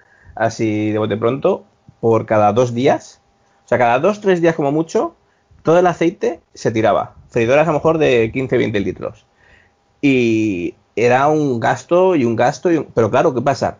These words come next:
Nosotros teníamos que guardar una muestra de cada aceite en un test, ma-, ponerle de qué freidora era,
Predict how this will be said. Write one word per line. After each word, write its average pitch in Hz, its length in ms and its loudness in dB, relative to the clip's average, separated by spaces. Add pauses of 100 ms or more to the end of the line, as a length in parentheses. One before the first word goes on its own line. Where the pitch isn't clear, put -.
Nosotros 123 360 -2
teníamos 165 280 0
que 113 120 -2
guardar 110 500 0 (420)
una 135 200 0
muestra 160 460 2
de 151 100 2
cada 127 220 2
aceite 185 540 -2 (960)
en 107 480 2
un 113 180 0
test, 185 360 0
ma-, 107 280 -2
ponerle 110 600 0
de 113 120 -2
qué 113 100 -2
freidora 117 500 2
era, 180 420 2